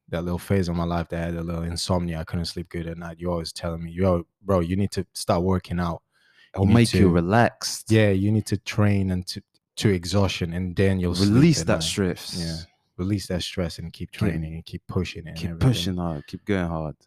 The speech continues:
Speaker 1: Yeah. That's why I see you, like, bro, the consistency of this guy. You would go, I remember we'd be in
Speaker 2: After
Speaker 1: uni.
Speaker 2: uni, you
Speaker 1: In
Speaker 2: know,
Speaker 1: uni, we'd,
Speaker 2: after
Speaker 1: we'd
Speaker 2: whole
Speaker 1: do,
Speaker 2: nighters.
Speaker 1: we do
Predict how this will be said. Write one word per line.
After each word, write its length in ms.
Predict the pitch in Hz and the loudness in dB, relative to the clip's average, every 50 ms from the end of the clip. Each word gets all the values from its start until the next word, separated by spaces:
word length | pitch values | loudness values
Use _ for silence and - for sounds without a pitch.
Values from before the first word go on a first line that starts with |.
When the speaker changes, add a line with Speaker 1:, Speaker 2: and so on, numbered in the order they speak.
| _ | _
Speaker 1:
Yeah. 320 | 104 95 87 90 85 82 82 85 - _ _ _ _ _ _ | -8 -4 -4 -2 -2 -4 -6 -8 -12 _ _ _ _ _ _
That's 160 | - 110 - | 0 2 4
why 160 | - 139 127 - - | 4 4 4 4 2
I 100 | 113 113 | 0 0
see 180 | 120 - 151 | 2 2 2
you, 200 | 160 147 120 107 | 4 4 2 2
like, 200 | 98 98 92 - - _ _ _ _ _ _ _ _ - | 0 -2 -4 -4 -8 _ _ _ _ _ _ _ _ -2
bro, 360 | 90 113 113 101 95 85 - _ _ - | 2 4 4 4 2 0 -4 _ _ -4
the 120 | 110 107 | -4 -2
consistency 840 | - - 117 110 - - 147 135 - - - 127 117 - - 117 107 | 2 4 2 2 4 4 2 2 2 2 0 0 0 0 0 0 0
of 140 | 104 90 - | 0 0 0
this 240 | - 101 92 - | -2 -4 -4 -2
guy. 320 | - 107 98 92 87 85 - - _ _ | -2 -2 0 0 -2 -4 -6 -10 _ _
You 260 | - 101 117 135 135 127 | 2 4 6 8 8 6
would 180 | 120 113 - | 6 2 4
go, 340 | - 120 117 113 101 98 - - - _ _ _ | 4 6 6 6 6 4 0 -4 -14 _ _ _
I 60 | - | 0
remember 400 | 101 104 110 113 139 151 156 151 | 2 2 4 4 2 2 2 2
we'd 240 | 139 135 135 131 110 | 2 2 2 2 2
be 120 | 110 131 127 | 2 0 2
in 240 | - 113 110 110 98 | 2 0 0 2 4
Speaker 2:
After 400 | 92 120 123 120 104 87 90 95 | 6 6 6 4 4 2 2 0
Speaker 1:
uni. 20 | |
Speaker 2:
uni, 400 | 92 92 101 104 101 95 92 82 | 0 2 0 0 0 0 -2 -4
you 160 | 80 78 78 | -6 -6 -8
Speaker 1:
In 80 | 76 80 | -8 -8
Speaker 2:
know, 200 | 78 95 98 101 | -6 -2 -2 0
Speaker 1:
uni, 340 | 107 117 117 107 101 95 95 - | 2 2 2 0 0 -2 -4 -6
we'd, 260 | 101 98 107 107 101 - | -4 -2 -2 0 2 0
Speaker 2:
after 180 | 85 92 - 104 | 0 0 0 0
Speaker 1:
we'd 100 | 110 92 | 2 2
Speaker 2:
whole 260 | 80 - - 120 120 | 2 4 4 6 6
Speaker 1:
do, 60 | 113 | 6
Speaker 2:
nighters. 560 | 98 98 95 87 64 62 73 73 - - - - | 4 4 2 0 -2 -4 -6 -8 -12 -14 -6 -6
Speaker 1:
we 60 | 110 | 0
do 160 | 107 120 110 | 2 2 2